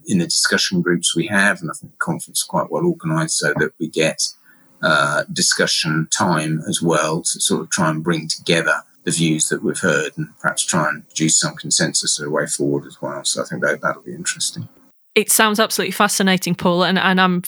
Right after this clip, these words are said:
Speaker 2: very, um, pleased to hear that the, the discussion around sustainability, uh, of, of the products and the life cycle, um, and how you might address the sort of cradle to grave or cradle to cradle processes within,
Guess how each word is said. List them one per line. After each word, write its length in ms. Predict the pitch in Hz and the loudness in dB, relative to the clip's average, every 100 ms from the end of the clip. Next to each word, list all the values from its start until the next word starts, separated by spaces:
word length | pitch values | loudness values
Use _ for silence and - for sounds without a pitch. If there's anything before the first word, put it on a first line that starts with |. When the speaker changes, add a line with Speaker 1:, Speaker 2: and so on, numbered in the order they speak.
| - | 2
Speaker 2:
very, 540 | 226 202 180 170 165 | 4 6 4 2 0
um, 340 | 170 170 156 - | 2 2 2 0
pleased 300 | 202 185 - | 0 2 2
to 80 | |
hear 220 | 185 180 175 | 4 4 4
that 260 | 170 156 - - - | 2 2 -4 -12 0
the, 120 | 190 180 | 2 4
the 180 | 190 | 2
discussion 480 | 185 196 - 202 185 | 4 2 4 4 4
around 240 | 180 175 170 | 4 4 4
sustainability, 1200 | - - - 180 170 160 180 170 - 170 160 110 | 4 4 6 6 4 4 4 4 4 4 2 0
uh, 460 | 143 160 160 113 160 | 2 4 2 2 2
of, 260 | 147 - - | 2 -2 0
of 160 | 170 | -2
the 80 | 160 | -2
products 420 | - 175 165 - | 0 2 2 2
and 120 | 170 165 | 2 4
the 60 | |
life 280 | 160 165 165 | 4 4 4
cycle, 580 | - 160 160 - 156 165 - - - | 4 2 2 0 -2 -2 -8 -12 0
um, 280 | 170 160 151 175 | 2 2 2 2
and 160 | 165 | 2
how 420 | 151 185 170 170 - - - | 4 6 6 2 -2 -12 -2
you 100 | 185 | 4
might 240 | 180 170 160 | 6 6 4
address 380 | 170 170 165 - | 4 4 4 2
the 60 | 180 | 2
sort 220 | 170 165 | 4 2
of 80 | - | 2
cradle 340 | 175 170 165 | 4 4 2
to 140 | - | 0
grave 340 | 160 170 160 156 | 4 4 4 0
or 60 | |
cradle 340 | 156 175 165 165 | 2 2 2 0
to 100 | 170 | -2
cradle 440 | - 170 165 160 | 2 2 4 0
processes 800 | - 175 160 - 165 - 147 - | 2 2 4 2 2 2 2 2
within, 440 | 170 160 170 165 | 2 4 4 2